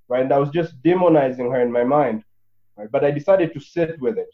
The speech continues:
right? A part of me is like, so there's this thought saying she shouldn't have done it, and,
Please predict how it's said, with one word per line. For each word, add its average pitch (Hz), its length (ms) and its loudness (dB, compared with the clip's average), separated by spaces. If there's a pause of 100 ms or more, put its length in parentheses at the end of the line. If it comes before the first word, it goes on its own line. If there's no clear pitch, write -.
(460)
right? 117 200 -4
A - 60 -16
part 170 260 2
of 156 100 0
me 160 100 2
is 156 120 0
like, 131 200 -2
so 143 160 0
there's 131 220 -4
this 165 200 -2
thought 165 340 2
saying 143 220 2
she 127 80 -18
shouldn't 156 280 -2
have 113 140 -4
done 143 220 0
it, 147 140 0 (600)
and, 131 180 -4